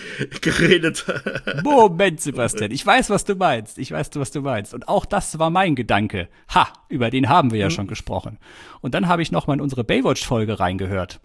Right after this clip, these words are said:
Speaker 1: Ja,
Speaker 2: Die
Speaker 1: haben wir
Speaker 2: Folge
Speaker 1: nicht?
Speaker 2: sieben. Und da haben wir gesagt, David Hasselhoff, na ja, über den werden wir dann mal in der Knight Rider-Folge
Speaker 1: <laughs>
Speaker 2: ausführlich sprechen.
Speaker 1: Und ich dachte, wir kommen drum rum. Mist.
Speaker 2: Ja,
Speaker 1: Nee,
Speaker 2: gut.
Speaker 1: also okay, wa-, müssen wir über den Hoff reden? Also jeder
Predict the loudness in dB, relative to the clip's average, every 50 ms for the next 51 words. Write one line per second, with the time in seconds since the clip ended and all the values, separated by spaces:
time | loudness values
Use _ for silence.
0 | _ -2 -2 -2 -2 -4 -12 -14 -12 -8 -6 -6 -4 -2 0 2 2 2 2 2
1 | 0 0 -2 -4 -4 -4 -8 -10 -16 -20 -20 -20 _ -2 -2 0 4 4 4 6
2 | 6 6 4 4 2 -4 -4 -4 -4 -2 0 2 2 2 0 -4 -14 -20 _ _
3 | _ _ -2 0 0 0 -2 -2 0 -2 0 0 0 -2 -2 -2 -2 -4 -8 -18
4 | -20 -20 -8 -2 0 4 4 6 6 6 4 4 2 0 0 0 0 4 4 4
5 | 6 6 6 6 6 6 6 4 4 4 6 6 6 6 4 4 4 4 4 4
6 | 4 4 4 2 2 2 4 4 4 2 2 2 2 4 6 4 4 4 2 4
7 | 6 6 8 8 8 6 4 2 2 2 2 2 2 0 0 -2 -2 -4 -10 -10
8 | 0 0 0 0 2 2 4 4 4 2 2 2 2 2 2 2 2 2 2 2
9 | 2 0 0 0 0 0 0 0 -2 -6 0 4 4 4 4 2 -4 -6 -8 -14
10 | -16 -18 -20 -20 -20 -20 -20 -20 -20 -16 -4 0 2 4 6 6 6 4 2 -2
11 | -2 0 2 2 2 2 0 -2 -4 -4 -4 -6 -6 -6 0 0 0 0 0 -2
12 | -4 -2 -2 -2 -2 -4 -4 -4 -4 -2 -2 -2 -4 -4 -6 -6 -6 -8 -8 -8
13 | -12 -10 -10 -10 -10 -12 -14 -16 -16 -18 -16 -14 -10 -10 -10 -8 -2 -2 -2 0
14 | 0 -4